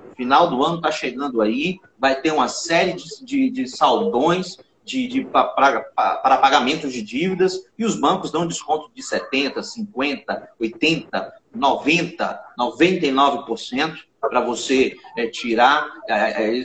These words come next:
esse, essa dívida, ah, da, do seu, do seu registro, né, de proteção em crédito. Então é isso. A melhor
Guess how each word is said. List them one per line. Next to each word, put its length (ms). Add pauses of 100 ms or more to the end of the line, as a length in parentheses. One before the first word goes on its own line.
(100)
esse, 320
essa 220
dívida, 560 (200)
ah, 640
da, 220
do 100
seu, 460
do 80
seu 140
registro, 640
né, 280 (180)
de 100
proteção 480
em 80
crédito. 460 (360)
Então 260
é 60
isso. 420 (220)
A 140
melhor 840